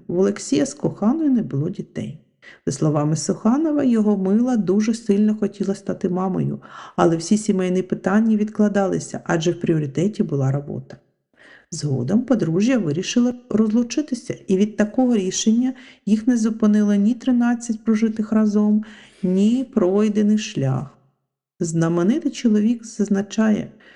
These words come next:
що в усіх проблемах, які розвалили його шлюб, звинувачує лише себе. Також відомо, що шоумен має досі добрі стосунки з колишньою. Був час,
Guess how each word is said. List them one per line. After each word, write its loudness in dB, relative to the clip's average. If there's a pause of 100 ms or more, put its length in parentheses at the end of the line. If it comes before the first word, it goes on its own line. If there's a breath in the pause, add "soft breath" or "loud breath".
(200 loud breath)
що 2
в 0
усіх 0
проблемах, 0
які -2
розвалили 0
його -2
шлюб, -2 (100)
звинувачує 0
лише -8
себе. -8 (440)
Також 0
відомо, 2 (260 loud breath)
що 0
шоумен 2
має 2
досі 0
добрі -2
стосунки -2
з -6
колишньою. -4 (480)
Був 0
час, -2